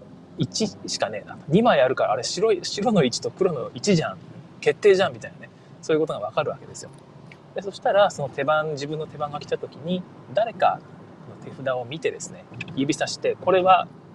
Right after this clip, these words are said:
一です」とかいうふうに言う、言うことができる。当てることができるという、えー、まあ、ロジックパズルみたいな、あ、も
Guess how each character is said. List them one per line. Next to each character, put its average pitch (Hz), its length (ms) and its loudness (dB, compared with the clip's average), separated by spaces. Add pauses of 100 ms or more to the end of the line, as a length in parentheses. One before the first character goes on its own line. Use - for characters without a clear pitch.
(240)
一 156 180 0
で 165 140 4
す」 - 80 -16 (800)
と 117 60 -12
か 104 260 -10
い 123 80 -4
う 123 60 -2
ふ - 80 -8
う - 20 -6
に 139 120 -8
言 120 140 -6
う、 131 120 -12
言 131 100 -4
う 117 40 -10
こ 127 100 -12
と 147 100 -10
が 127 80 -12
で - 140 -16
き - 80 -16
る。 - 100 -18
当 - 80 -4
て 131 100 -6
る 120 80 -6
こ 123 100 -12
と 185 100 -8
が 160 80 -8
で 123 120 -8
き 208 140 -10
る 185 80 -4
と 170 160 -4
い 165 140 -4
う、 190 180 -4 (120)
え 123 220 -8
ー、 123 40 -10
ま 131 80 0
あ、 123 40 -8
ロ 123 80 -8
ジ 127 120 -10
ッ - 20 -12
ク - 80 -18
パ 139 120 2
ズ 120 100 -6
ル - 80 -6
み - 80 -10
た - 120 -10
い - 60 -12
な、 - 100 -12 (460)
あ、 - 80 -4
も - 60 -12